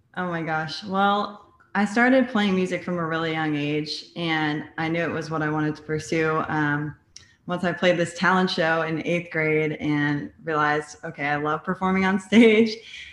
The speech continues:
And, um, when I was in high school, I was performing out everywhere, and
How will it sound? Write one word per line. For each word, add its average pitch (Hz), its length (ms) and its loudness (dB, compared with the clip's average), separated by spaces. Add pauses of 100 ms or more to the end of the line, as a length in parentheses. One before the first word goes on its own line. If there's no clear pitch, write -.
(180)
And, 180 540 4
um, 160 560 0 (100)
when 196 120 -2
I 190 60 4
was 185 120 0
in 185 60 0
high 220 200 6
school, 226 220 0
I 190 100 4
was 180 120 0
performing 170 460 -4
out 156 160 -2
everywhere, 208 580 2
and 160 400 -6